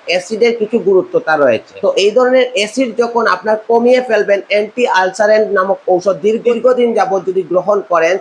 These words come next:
সেই ক্ষেত্রে আমাদের বিভিন্ন ধরনের ব্যাকটেরিয়া এসে বাসা বাঁধে এবং ধীরে ধীরে আমাদের শরীরকে অসুস্থ করে তোলে। কারণ হচ্ছে আমরা ভালো ব্যাকটেরিয়াগুলো পেটে মেরে ফেলছি এবং অনেক সময়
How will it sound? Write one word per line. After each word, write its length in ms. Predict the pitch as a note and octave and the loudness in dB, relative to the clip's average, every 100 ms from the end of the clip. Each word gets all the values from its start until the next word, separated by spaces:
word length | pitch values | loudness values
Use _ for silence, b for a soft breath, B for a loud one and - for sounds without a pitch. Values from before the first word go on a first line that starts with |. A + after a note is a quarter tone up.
| - | 0
সেই 180 | G3+ A3 | 0 0
ক্ষেত্রে 340 | A#3 G#3+ F#3+ G3 G3+ D#3 | -2 -4 -2 -2 0 -2
আমাদের 380 | E3 E3+ G3 A#3 - - - _ | -2 0 -2 -2 -8 -20 -20 _
বিভিন্ন 340 | G#3 A3+ C#4+ C4+ A#3+ | -2 2 4 4 2
ধরনের 280 | A#3 A3+ A3 | 0 0 -2
ব্যাকটেরিয়া 460 | G3 G#3 A3+ A3+ A3 G3 | -4 -6 -6 0 0 0
এসে 140 | F#3+ F#3 D#3+ | -4 -4 -4
বাসা 200 | D#3 F#3 | -2 -2
বাঁধে 220 | E3+ F3 G3 - | -2 -2 -4 -2
এবং 120 | G3+ F#3 | -2 0
ধীরে 160 | G#3+ A#3+ | 2 2
ধীরে 140 | A3+ A#3 - | 0 -2 -4
আমাদের 260 | E3+ F3 G3+ F#3+ | -6 -4 -4 -2
শরীরকে 320 | F#3+ G3 - F#3 | -2 -2 0 -2
অসুস্থ 260 | F#3+ G3+ A3+ G#3+ | -4 -4 -2 0
করে 140 | G3+ G3+ | 0 0
তোলে। 200 | G3+ A3+ A3+ | 0 0 -2
কারণ 180 | F3+ F#3+ A3 | -4 -2 -2
হচ্ছে 140 | G#3+ G3 | 0 0
আমরা 140 | G3+ F3 E3 | -2 0 0
ভালো 180 | F3 A3+ A3 | 0 0 0
ব্যাকটেরিয়াগুলো 560 | G#3+ A3+ A3 G#3+ A3 G#3+ | -2 0 0 2 0 0
পেটে 240 | - F#3 G#3 F#3 | -2 0 0 2
মেরে 180 | F3 F3+ F#3 | 2 0 0
ফেলছি 340 | F#3+ - A3 - F3 | -2 -2 -2 -2 0
এবং 140 | G3 A#3+ - - - - G#3+ | 0 0 -2 -20 -20 -2 0
অনেক 160 | A#3+ B3 | 0 0
সময় 240 | A#3+ A3+ | 0 0